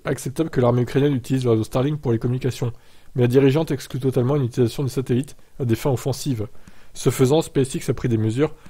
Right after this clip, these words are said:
pour limiter la capacité de l'armée ukrainienne à utiliser Starlink pour le combat.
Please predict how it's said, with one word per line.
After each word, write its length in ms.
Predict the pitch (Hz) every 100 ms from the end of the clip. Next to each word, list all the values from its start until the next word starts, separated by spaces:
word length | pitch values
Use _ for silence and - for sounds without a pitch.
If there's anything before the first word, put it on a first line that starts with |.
| - -
pour 120 | 120
limiter 280 | 117 131 156
la 100 | 123
capacité 340 | 117 117 143
de 40 | 131
l'armée 200 | 117 113
ukrainienne 420 | - 123 139 147 -
à 40 |
utiliser 340 | 135 120 123 123
Starlink 340 | - 135 156
pour 120 | 131
le 60 | 127
combat. 340 | 135 117 107